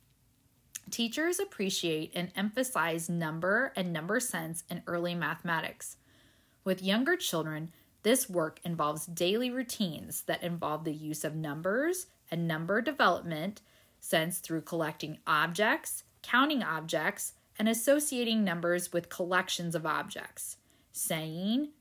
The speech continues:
reading, and writing numbers, playing simple games that involve numbers,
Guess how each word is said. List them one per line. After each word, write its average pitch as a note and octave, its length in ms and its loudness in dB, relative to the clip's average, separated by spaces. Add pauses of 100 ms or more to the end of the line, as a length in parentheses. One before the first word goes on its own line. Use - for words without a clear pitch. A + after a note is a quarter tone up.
(140)
reading, F3 720 0
and F3+ 180 -2
writing B3 380 6
numbers, D3+ 580 -4 (380)
playing G3 320 4
simple F4 420 0
games A#3 440 4
that E3+ 140 2
involve G3 540 2
numbers, D3 720 -4